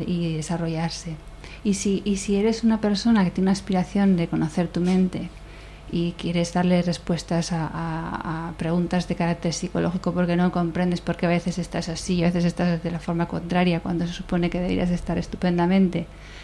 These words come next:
y cuando estás, am, estupendamente, las circunstancias a veces no acompañan y dices, "¿Cómo es posible que esto sea así?". Eh, si esa es tu aspiración de dar una respuesta a nivel psicológico, entendiendo qué, qué es lo que pasa con tu mente, con tus emociones, tus sensaciones,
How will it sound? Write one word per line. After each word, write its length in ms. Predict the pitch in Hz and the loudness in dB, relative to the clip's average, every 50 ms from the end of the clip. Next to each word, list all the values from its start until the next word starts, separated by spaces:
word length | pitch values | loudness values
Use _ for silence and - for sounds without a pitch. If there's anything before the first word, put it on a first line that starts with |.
| - - - - - - | -16 -16 -16 -16 -8 -6
y 60 | 202 | -4
cuando 220 | 190 185 180 175 175 | -2 -2 -2 -2 -2
estás, 480 | 165 - - 185 185 180 180 - - - - - - - - - - - - - | -2 -2 0 2 2 2 0 -2 -6 -14 -16 -16 -16 -16 -14 -14 -14 -12 -4 -2
am, 840 | 196 185 185 185 175 175 175 175 170 175 170 170 170 180 - - | 0 2 2 2 2 2 2 2 2 2 0 0 2 2 2 2
estupendamente, 840 | - 185 - - 175 196 190 185 180 180 185 185 185 180 175 180 175 175 | 2 2 0 0 0 0 2 2 2 4 4 4 4 2 2 2 0 0
las 300 | 175 175 180 190 190 190 | 0 0 0 0 0 0
circunstancias 640 | - 190 - - 180 - - 185 175 180 180 175 | -2 -4 -2 -4 -2 0 0 2 2 2 0 0
a 60 | 180 175 | 0 0
veces 280 | 180 180 185 180 175 | 0 2 2 2 2
no 140 | 185 180 175 | 2 2 2
acompañan 540 | 170 170 175 175 175 - 175 180 180 175 180 | 2 2 0 0 0 0 0 2 2 2 2
y 80 | 180 | 2
dices, 160 | 175 175 175 - | 2 0 -2 -2
"¿Cómo 220 | - 190 175 180 | -2 0 0 0
es 80 | 175 - | 0 -2
posible 420 | - 185 165 - - 175 170 170 | -4 -8 -4 -2 -2 -2 0 -2
que 60 | 175 | -2
esto 200 | 165 - - 175 | -4 -4 -4 -2
sea 140 | 170 175 175 | -2 -2 -2
así?". 300 | 165 - - 190 190 190 - - - - - - - - - - - - - - - - | -2 -2 -2 0 0 -2 -2 -8 -16 -16 -16 -16 -16 -16 -16 -16 -16 -18 -18 -18 -14 -4
Eh, 120 | - 214 | -2 -2
si 160 | 196 - 208 202 | 2 4 4 4
esa 120 | 202 214 | 4 4
es 80 | 202 208 | 2 2
tu 100 | - 208 | 0 -2
aspiración 520 | 208 - - 196 185 180 - 226 226 233 | 0 0 2 2 2 2 4 4 4 4
de 60 | 202 | 4
dar 120 | 185 180 180 | 4 4 4
una 120 | 190 190 | 4 4
respuesta 840 | 190 190 185 - - - 185 190 - - 190 180 175 170 165 160 | 4 2 0 0 0 0 0 0 0 0 0 2 2 2 0 0
a 60 | - 180 | 0 0
nivel 220 | 175 180 175 175 | 2 2 0 0
psicológico, 680 | - 196 190 - 175 185 196 - 190 180 - - 175 170 | -2 0 0 2 2 2 2 0 -2 -4 -2 -2 0 0
entendiendo 520 | 170 165 - 170 175 175 180 180 180 180 | 0 0 0 -2 0 0 0 0 0 0
qué, 220 | - - 175 180 180 | 0 0 0 0 0
qué 100 | - 190 | -2 -2
es 160 | - - - | -4 -2 -4
lo 100 | 185 175 | -4 -4
que 60 | 185 | -2
pasa 260 | - 180 180 - 190 | -2 -4 -4 -4 -4
con 140 | 185 175 175 175 | -4 -4 -4 -4
tu 80 | 170 | -4
mente, 400 | 147 170 180 190 190 180 180 175 | 0 2 2 4 4 2 2 0
con 180 | 175 175 170 160 | -2 -2 -2 -2
tus 180 | - 180 - | -4 -6 -4
emociones, 720 | 170 170 165 160 - - 185 185 190 190 185 175 175 - | -2 -2 -2 -2 -2 0 2 2 4 4 4 2 0 -2
tus 160 | - - 180 - | -6 -10 -6 -4
sensaciones, 840 | 185 170 151 - 170 143 - - 175 185 190 190 170 165 165 - | -4 -4 -4 -4 -8 -8 -4 -2 0 2 4 4 2 2 0 -4